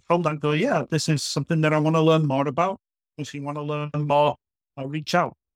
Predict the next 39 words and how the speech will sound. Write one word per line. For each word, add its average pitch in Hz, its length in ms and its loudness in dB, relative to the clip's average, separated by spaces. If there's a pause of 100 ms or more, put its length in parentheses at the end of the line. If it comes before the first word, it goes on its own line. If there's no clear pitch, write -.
My 123 80 -10
details 127 420 -4
are 131 80 -6
on 127 140 -2
LinkedIn. 131 720 -4 (100)
Send 123 320 -4
me 127 80 -2
a 127 60 2
message. 131 720 -4 (200)
Happy 131 200 -2
to 139 80 -2
jump 123 240 -2
on 135 80 2
a 127 40 -4
call 131 260 0
for - 100 -14
ten, 127 240 -2
fifteen 131 560 -2
minutes, 131 320 0
talk 131 260 -2
to - 120 -4
you 127 40 -2
for 135 200 -4
a 131 40 0
bit. 135 340 0 (440)
If 117 140 -2
you 135 60 4
really 147 260 4
go, 139 140 2
"This 135 180 -2
is 147 120 -4
serious 170 440 2
for - 140 -8
me," 185 240 -2
then 175 320 0
we 160 100 -8
could 165 180 -6
arrange 165 320 -2
some 160 200 -10